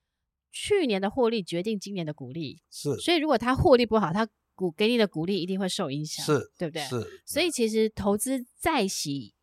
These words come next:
Speaker 1: 一，债券的E T F在今年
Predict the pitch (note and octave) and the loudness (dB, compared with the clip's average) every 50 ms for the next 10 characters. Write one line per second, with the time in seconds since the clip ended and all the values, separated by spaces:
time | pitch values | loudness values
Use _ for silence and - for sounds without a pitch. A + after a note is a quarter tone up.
0 | _ _ _ _ _ _ _ _ _ A3+ A#3 A3 - _ - F4 D4 C4 B3 C4 | _ _ _ _ _ _ _ _ _ -6 -6 -6 -6 _ 0 2 2 2 4 4
1 | A#3 G#3+ - A3 - G#3+ G3+ G3 F3+ E3 D3+ G#3+ G#3 F#3+ - - A3+ A3 G#3+ G#3 | 2 2 2 0 0 0 0 0 -2 -2 -2 -2 -2 -2 -2 -4 -2 -2 0 -2
2 | F#3 D3+ B2+ C3+ F3 | -2 -4 -6 -10 -12